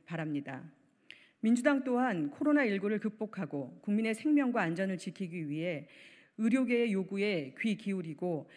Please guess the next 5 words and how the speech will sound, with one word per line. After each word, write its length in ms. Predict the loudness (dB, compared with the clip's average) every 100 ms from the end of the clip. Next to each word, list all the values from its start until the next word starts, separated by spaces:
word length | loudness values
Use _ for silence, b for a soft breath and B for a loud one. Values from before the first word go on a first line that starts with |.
| B B
발전적 640 | -2 -2 2 2 2 2
결과 340 | 0 -2 0 -2
도출을 460 | -4 -8 -6 -4
위해 400 | -2 -2 -2 -6 -12 -12
노력하겠습니다. 1080 | -6 -4 -4 -6 -8 -8 -8 -8 -8 -12